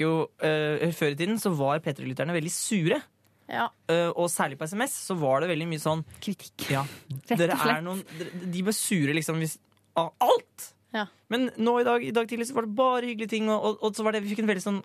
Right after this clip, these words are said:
Speaker 1: hyggelig S M S, jeg husker ikke fra hvem det var, men hun sa sånn: "Grunnen til at Ronny er så flink, det er jo for at han har, han har mengdetrening, så han har gjort det så mye."
Speaker 2: Med teknikken, ja.
Speaker 1: Ja.
Speaker 2: Ja.
Speaker 1: Ja, men han, ja, og det andre også, da.
Speaker 2: Ja.
Speaker 1: Men, eh, så var det veldig sånn, "Så det er fint, det er bra.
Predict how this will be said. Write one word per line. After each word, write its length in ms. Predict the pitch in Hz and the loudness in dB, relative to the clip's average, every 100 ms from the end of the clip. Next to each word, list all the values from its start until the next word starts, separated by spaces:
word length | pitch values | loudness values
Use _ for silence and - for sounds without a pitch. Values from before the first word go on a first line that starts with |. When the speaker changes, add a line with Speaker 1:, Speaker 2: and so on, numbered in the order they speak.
| - | -4
Speaker 1:
hyggelig 480 | 185 190 180 156 160 | 0 2 2 2 0
S 120 | 160 | 0
M 80 | 175 | -6
S, 80 | 165 | -6
jeg 80 | |
husker 140 | 160 143 | -8 -8
ikke 80 | 151 | -2
fra 220 | 160 151 | -2 -2
hvem 160 | 151 151 | -4 -2
det 60 | |
var, 120 | 175 | 0
men 80 | 214 | 0
hun 120 | 185 185 | -2 -2
sa 100 | 160 | -2
sånn: 180 | 160 156 - - - - - - _ _ _ - | -2 -6 -12 -20 -20 -20 -20 -20 _ _ _ -2
"Grunnen 300 | 175 240 254 | 0 2 2
til 120 | 262 | 0
at 80 | 208 175 | 0 0
Ronny 240 | 151 151 | 0 0
er 120 | 170 135 | -2 -4
så 80 | 190 | -6
flink, 460 | - 170 143 143 - | -8 -4 0 -2 -2
det 120 | 208 | -2
er 80 | 190 | -2
jo 0 | 202 | -4
for 60 | |
at 40 | 240 | -4
han 120 | 240 | -2
har, 400 | 233 - 202 196 - | -4 -2 -2 -2 0
han 80 | 196 | 0
har 80 | 247 | 2
mengdetrening, 720 | 247 277 180 180 254 302 370 | 2 2 2 2 0 0 -2
så 120 | - | -2
han 40 | 247 | 0
har 60 | 254 | 0
gjort 220 | 185 - | 0 -2
det 100 | 226 | -2
så 80 | 208 | 2
mye." 440 | 208 190 143 160 160 | 4 4 4 0 -2
Speaker 2:
Med 180 | 226 240 | -2 0
teknikken, 420 | - 226 247 - | 0 -4 -6 -4
ja. 120 | 202 196 | -6 -2
Speaker 1:
Ja. 160 | 175 170 - 214 | 0 -2 -4 -10
Speaker 2:
Ja. 80 | 214 | -6
Speaker 1:
Ja, 300 | 262 269 247 | -2 0 0
men 140 | 220 | 0
han, 160 | 180 165 - | -2 -4 -2
ja, 120 | 349 | 0
og 260 | 196 190 202 | 2 2 2
det 80 | 190 | 0
andre 200 | 147 147 | 0 0
også, 80 | |
da. 60 | 143 | 2
Speaker 2:
Ja. 180 | 220 226 - - | 2 0 -4 -2
Speaker 1:
Men, 160 | 220 - _ | -2 -2 _
eh, 600 | - 196 196 190 185 - | 0 2 4 0 -2 -4
så 220 | 190 233 247 - | -2 -2 -2 -4
var 240 | 233 240 | 0 2
det 60 | 226 | 2
veldig 80 | 220 | 0
sånn, 160 | 214 - | -2 -4
"Så 140 | - | -4
det 100 | 147 | 2
er 120 | 254 311 | 2 2
fint, 260 | 320 349 - | 0 0 2
det 100 | 339 | 0
er 40 | |
bra. 140 | 359 | 0